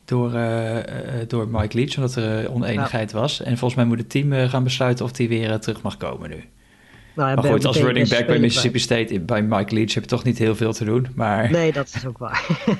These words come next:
Speaker 1: Oké. Eh, even snel misschien nog even wat andere uitslagen. Want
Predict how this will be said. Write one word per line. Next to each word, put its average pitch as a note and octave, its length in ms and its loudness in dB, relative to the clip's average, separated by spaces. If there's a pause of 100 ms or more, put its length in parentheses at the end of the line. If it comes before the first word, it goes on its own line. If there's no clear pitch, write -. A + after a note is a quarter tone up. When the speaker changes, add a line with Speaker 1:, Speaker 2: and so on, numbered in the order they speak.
(2000)
Speaker 1:
Oké. A2 440 -2 (260)
Eh, D#3+ 380 2 (340)
even D#3+ 260 2
snel F3 400 2
misschien D#3 240 -2
nog D3+ 100 0
even D3+ 180 4
wat D3 120 0
andere D3 280 -2
uitslagen. D3 600 0
Want B2+ 280 -2